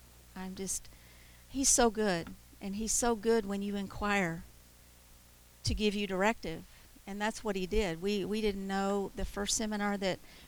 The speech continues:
we had in, um, last October and November was, like Pastor said, it was more personal prophecy,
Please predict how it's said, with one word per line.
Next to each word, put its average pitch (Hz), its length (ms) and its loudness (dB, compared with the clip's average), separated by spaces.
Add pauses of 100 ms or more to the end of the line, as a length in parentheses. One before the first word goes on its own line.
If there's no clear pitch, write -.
we 214 140 0
had 208 260 2
in, 190 260 -4 (100)
um, 185 300 -4
last 196 280 0
October 196 400 -4
and 190 80 -4
November 196 520 -4 (580)
was, 190 480 4
like 185 180 -2
Pastor 202 360 -2
said, 196 280 2
it 196 100 -2
was 185 140 -4
more 180 160 -4
personal 196 460 -4
prophecy, 226 720 -2